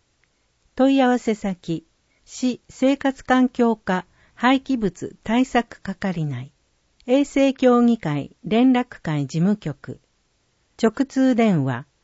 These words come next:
五二、零六七九。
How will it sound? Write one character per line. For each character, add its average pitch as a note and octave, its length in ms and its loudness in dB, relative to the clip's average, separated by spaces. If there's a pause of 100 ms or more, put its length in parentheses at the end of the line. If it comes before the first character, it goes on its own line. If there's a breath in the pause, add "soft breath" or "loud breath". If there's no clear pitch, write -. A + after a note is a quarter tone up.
(380)
五 C4 280 4
二、 A3 340 2 (560)
零 C4+ 280 2
六 B3+ 420 -2
七 F3+ 360 0
九。 E3+ 380 -8